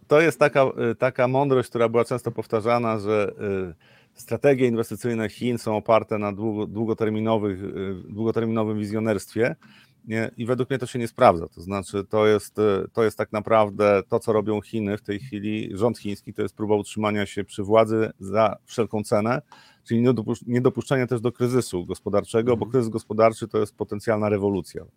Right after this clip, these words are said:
Speaker 1: E, i, i pa-, patrząc na te działania rządu, zwłaszcza z ostatnich trzech lat, <laughs> e,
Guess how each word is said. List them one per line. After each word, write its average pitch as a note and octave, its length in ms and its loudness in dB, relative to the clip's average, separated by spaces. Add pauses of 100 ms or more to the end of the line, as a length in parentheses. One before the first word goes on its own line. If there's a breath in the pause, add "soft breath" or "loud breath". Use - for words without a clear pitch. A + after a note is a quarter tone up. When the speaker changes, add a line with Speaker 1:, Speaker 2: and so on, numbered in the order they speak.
(540 soft breath)
Speaker 1:
E, G2 200 -2
i, A#2+ 460 -4
i B2 60 -4
pa-, C#3 240 6
patrząc D3+ 420 8
na C3+ 120 2
te B2 140 0
działania B2 460 6
rządu, G2+ 460 2
zwłaszcza A2 400 -2 (200)
z G2 60 -12
ostatnich A2+ 480 0
trzech - 360 2
lat, G#2+ 360 4 (380 loud breath)
<laughs> - 920 -12
e, G2+ 200 0